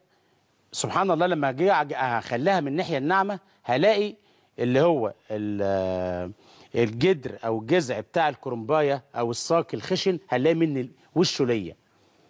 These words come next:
يعني بمجرد ما أخلي ورق ال-، ورقة ال-، ورق العنب الخشن فوق والناعم تحت،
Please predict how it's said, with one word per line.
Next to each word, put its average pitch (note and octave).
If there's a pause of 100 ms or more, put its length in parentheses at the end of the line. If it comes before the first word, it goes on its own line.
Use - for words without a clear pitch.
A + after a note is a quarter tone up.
(100)
يعني A2+
بمجرد C#3
ما C3+
أخلي E3
ورق D#3
ال-، B2+
ورقة D3+
ال-، A#2+
ورق C#3+
العنب C3+ (560)
الخشن A2 (320)
فوق D#3
والناعم B2 (180)
تحت، -